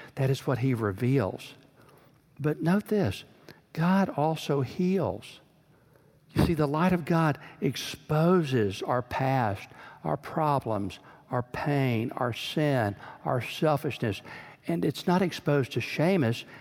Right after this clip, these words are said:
it's exposed to heal us. Have you ever had a doctor say, "Go out into the sunshine because that sunshine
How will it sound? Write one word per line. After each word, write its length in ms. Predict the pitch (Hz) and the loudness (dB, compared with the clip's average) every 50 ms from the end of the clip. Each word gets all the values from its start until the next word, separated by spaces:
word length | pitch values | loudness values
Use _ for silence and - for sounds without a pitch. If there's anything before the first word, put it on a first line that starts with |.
| - - - - | -20 -20 -8 -4
it's 220 | - 151 - - 160 | -2 -2 0 0 -2
exposed 720 | 147 - - - - - 156 151 151 156 156 143 139 - - - - - | -2 -4 -6 -8 -4 0 2 4 4 4 4 2 0 -4 -6 -6 -8 -8
to 480 | - - 147 139 139 139 139 147 403 415 | -4 0 2 2 4 2 2 0 -2 -6
heal 720 | - - - - - - 160 160 156 156 139 123 113 - - - | -8 -10 -16 -8 -4 -2 0 2 2 2 2 0 -2 -4 -8 -8
us. 680 | 110 104 101 104 107 - - - - - - - - - _ _ _ _ _ _ _ _ _ _ _ _ _ - - - - - - - - _ - | -6 -6 -6 -6 -8 -10 -12 -14 -16 -16 -16 -18 -20 -20 _ _ _ _ _ _ _ _ _ _ _ _ _ -20 -20 -20 -20 -20 -20 -20 -20 _ -6
Have 100 | - 135 | -2 0
you 120 | 120 117 127 | 2 2 2
ever 120 | 135 147 | 2 4
had 140 | 147 160 147 | 2 2 2
a 60 | 117 | 2
doctor 460 | 101 117 98 107 123 123 - 151 139 | 2 0 0 0 0 -2 -2 -2 -2
say, 440 | 131 - - 131 120 117 117 113 104 - - - - - - - - _ - | -2 0 0 2 2 2 2 0 -2 -6 -12 -20 -20 -20 -20 -20 -20 _ -6
"Go 140 | - 123 123 | -2 0 2
out 140 | 139 147 294 | 2 2 2
into 140 | - 151 | 2 2
the 100 | 139 127 | 2 0
sunshine 800 | 117 - - 143 143 147 143 - 165 147 147 156 160 160 151 139 - - - - - - - _ _ _ _ _ _ _ _ _ _ _ _ _ | 0 0 0 2 2 2 2 2 2 4 4 4 2 0 -2 -4 -8 -14 -20 -20 -20 -20 -20 _ _ _ _ _ _ _ _ _ _ _ _ _
because 520 | - - 127 - - 143 131 123 117 - - - - - | -6 -6 -4 0 2 2 2 2 0 -4 -10 -12 -6 -2
that 200 | 147 131 143 - | -2 -2 -2 -4
sunshine 840 | - - - - - 135 143 139 - - 147 139 139 139 139 135 | -8 -10 -6 -2 0 0 0 0 0 0 2 2 2 2 0 0